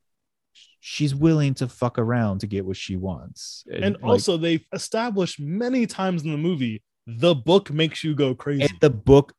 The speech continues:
Speaker 1: amplifies that. Like, she is being corrupted.
Speaker 2: Xavier found her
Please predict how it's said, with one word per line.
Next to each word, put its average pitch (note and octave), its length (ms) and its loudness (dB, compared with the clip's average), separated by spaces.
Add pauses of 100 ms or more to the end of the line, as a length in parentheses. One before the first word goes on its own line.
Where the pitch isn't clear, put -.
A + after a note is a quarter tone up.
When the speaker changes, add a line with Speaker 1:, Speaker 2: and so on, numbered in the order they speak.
Speaker 1:
amplifies A2+ 760 0
that. C2+ 220 -10
Like, A2 160 4
she C3+ 280 4
is D3+ 160 6
being C#3 280 2
corrupted. A#2+ 560 2
Speaker 2:
Xavier F#3+ 380 8
found G#3 380 -2
her A#2+ 260 -8